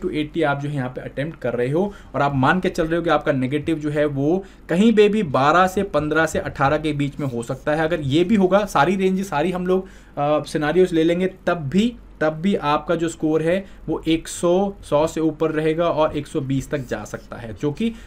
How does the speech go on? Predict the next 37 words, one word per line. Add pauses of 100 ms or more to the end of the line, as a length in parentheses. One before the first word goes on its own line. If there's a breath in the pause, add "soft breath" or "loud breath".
(140)
कंपैरेटिवली
ठीक
रेंज
है, (220 loud breath)
और
आप
पेपर
जो
एक्सपेक्ट
कर
सकते
हो
कि
आप
यहाँ
पे
क्लियर
करोगे
गाइस,
ठीक
है
जी। (240 loud breath)
So
ये
आपका
आइडियल
अटेम्प्ट
है,
और
इस
तरह
से
आपका
जो
है
होना
चाहिए